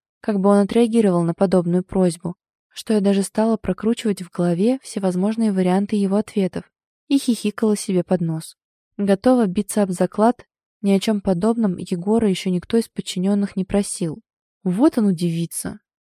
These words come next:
Налила себе чашку зелёного чая, села за стол,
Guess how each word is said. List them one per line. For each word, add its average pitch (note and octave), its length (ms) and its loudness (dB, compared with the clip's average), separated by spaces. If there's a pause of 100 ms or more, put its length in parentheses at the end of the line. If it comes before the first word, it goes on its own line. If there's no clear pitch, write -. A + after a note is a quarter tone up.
(220)
Налила G#3+ 340 0
себе G#3 240 -4
чашку G3+ 360 -2
зелёного F3 440 -2
чая, A#3 500 -4 (360)
села C#4+ 360 2
за F#3+ 140 0
стол, G#3+ 460 -4